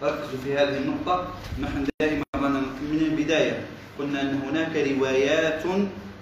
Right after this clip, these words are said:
لماذا؟ روايات للرسالة. روايات للرسالة. هناك روايات. تمام؟ فمن البداية لما قلنا: "بسم الله الرحمن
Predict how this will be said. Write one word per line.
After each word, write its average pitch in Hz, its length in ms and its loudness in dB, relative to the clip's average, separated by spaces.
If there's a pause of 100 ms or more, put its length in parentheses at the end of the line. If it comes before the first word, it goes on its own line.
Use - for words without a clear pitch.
(120)
لماذا؟ 147 760 2
روايات 139 640 2 (140)
للرسالة. 139 760 0 (520)
روايات 139 600 2 (300)
للرسالة. 139 840 0 (640)
هناك 151 580 2
روايات. 143 680 2 (920)
تمام؟ 160 360 2 (960)
فمن 147 260 2
البداية 156 560 2
لما 147 160 0
قلنا: 160 340 0
"بسم 147 280 -4
الله 156 280 2
الرحمن 156 340 0